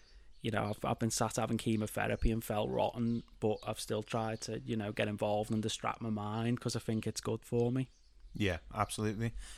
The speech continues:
Speaker 2: And then I would presume then that even amongst that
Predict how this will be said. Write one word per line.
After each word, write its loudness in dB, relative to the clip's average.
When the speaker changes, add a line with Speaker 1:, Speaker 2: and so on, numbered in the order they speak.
Speaker 2:
And 4
then 2
I 2
would 0
presume 2
then 2
that -4
even 2
amongst 2
that 2